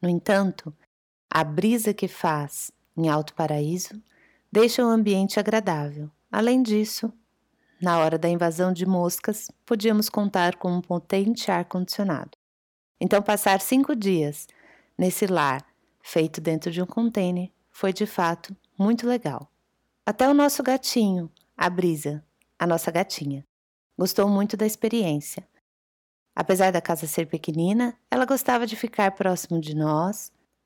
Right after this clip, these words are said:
Além disso, contava com um quintal bem grande e um deck maravilhoso para tomar sol de manhã.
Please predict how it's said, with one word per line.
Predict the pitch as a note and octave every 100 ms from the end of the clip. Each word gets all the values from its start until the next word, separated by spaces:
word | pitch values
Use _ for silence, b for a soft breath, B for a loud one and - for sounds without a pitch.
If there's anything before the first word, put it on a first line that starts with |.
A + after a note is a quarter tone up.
| _ -
Além | F#3 F#3 F3
disso, | D#3+ E3+ F#3 -
contava | A3+ A3 G#3
com | G3 G3+
um | G3
quintal | - F3+ F#3 F3+
bem | E3+ A3
grande | B3 F#3 E3 E3+ E3+ G#3 _ _ _ _ _ -
e | F#3 G3+
um |
deck | A3 F#3+ F#3 G3+
maravilhoso | F3+ A3+ A3 G3+ F3 -
para | - F#3+
tomar | G3 F#3+ F#3
sol | - F3
de | E3
manhã. | F3 G#3 G#3 B2+